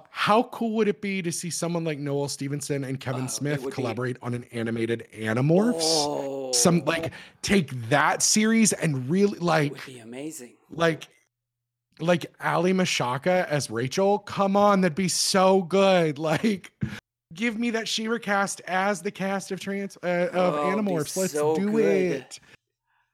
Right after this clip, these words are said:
Speaker 1: It'd be so good, and I think it would be less campy than a live action
Speaker 2: Yeah.
Speaker 1: would.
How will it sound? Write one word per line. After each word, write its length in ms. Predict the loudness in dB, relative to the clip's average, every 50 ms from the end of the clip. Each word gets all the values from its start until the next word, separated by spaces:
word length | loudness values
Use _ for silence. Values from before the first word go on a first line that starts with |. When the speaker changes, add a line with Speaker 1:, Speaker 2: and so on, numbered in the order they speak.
| _ -8
Speaker 1:
It'd 160 | -8 -6 -4
be 120 | -2 -2
so 280 | -2 0 0 2 2 2
good, 180 | 2 0 -2 0
and 140 | 0 0 0
I 60 | 0
think 160 | 0 0 -2 -2
it 40 | -2
would 140 | -2 -2 -4
be 100 | -4 -2
less 300 | 0 0 0 -2 -4 -6
campy 360 | -6 -6 -6 -6 -4 -6 -6
than 120 | -6 -4 -6
a 80 | -4
live 180 | -4 -6 -6 -6
action 380 | -6 -8 -8 -10 -10 -6 -4
Speaker 2:
Yeah. 100 | -4 -2 -2
Speaker 1:
would. 220 | -2 -4 -6 -8